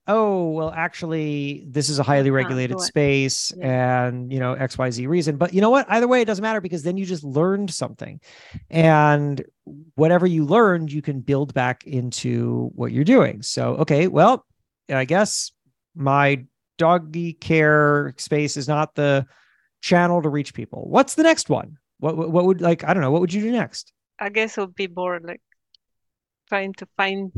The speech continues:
Speaker 2: some sort of, sort of community locally on Facebook or something.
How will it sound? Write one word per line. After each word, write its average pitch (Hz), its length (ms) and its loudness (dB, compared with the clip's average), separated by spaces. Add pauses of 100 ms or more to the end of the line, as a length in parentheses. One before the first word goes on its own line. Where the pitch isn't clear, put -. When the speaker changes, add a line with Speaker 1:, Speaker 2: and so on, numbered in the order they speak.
(460)
Speaker 2:
some 208 220 -8
sort 202 260 -2
of, 190 100 -8 (120)
sort 226 220 -4
of 196 160 -8
community 202 600 -4
locally 190 560 -6
on 180 100 -10 (140)
Facebook 196 420 -10
or 175 100 -12
something. 175 480 -20